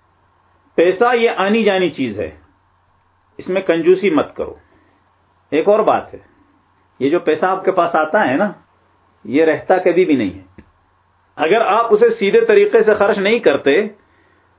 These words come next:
تو اس کے اور بھی بہت سارے طریقے اللہ تعالیٰ بنا دیتا ہے۔ یہ جو مالدار لوگ ہوتے ہیں نا،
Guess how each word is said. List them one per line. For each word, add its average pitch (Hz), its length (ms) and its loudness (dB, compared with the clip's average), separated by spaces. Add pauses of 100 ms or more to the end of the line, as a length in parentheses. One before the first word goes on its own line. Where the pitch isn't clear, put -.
(540)
تو 170 120 2
اس 190 100 2
کے 233 120 0
اور 208 160 2
بھی 208 140 2
بہت 185 200 2
سارے 196 280 2
طریقے 175 540 0 (560)
اللہ 151 320 2
تعالیٰ 147 240 4
بنا 135 240 2
دیتا 90 340 0
ہے۔ - 40 -8 (1400)
یہ 160 100 -2
جو 190 120 2
مالدار 180 360 2
لوگ 147 200 2
ہوتے 120 240 0
ہیں 143 80 -2
نا، 302 80 -2